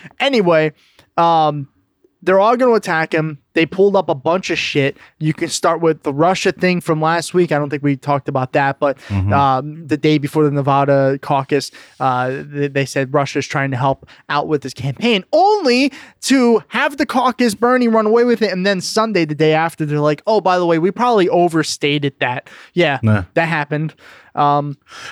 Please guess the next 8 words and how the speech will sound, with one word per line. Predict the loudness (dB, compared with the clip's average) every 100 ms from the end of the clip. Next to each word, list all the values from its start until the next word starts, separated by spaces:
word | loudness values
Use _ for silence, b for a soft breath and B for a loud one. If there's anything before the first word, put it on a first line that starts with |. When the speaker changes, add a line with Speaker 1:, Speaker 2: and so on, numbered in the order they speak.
| B
Speaker 2:
Although | 0 2
I | 2 2
love | 2 2 0
his, | 0 0 -2 -6
when | -2 2
he's | 2 4
on | 4 2 2
the, | 0 -2 -6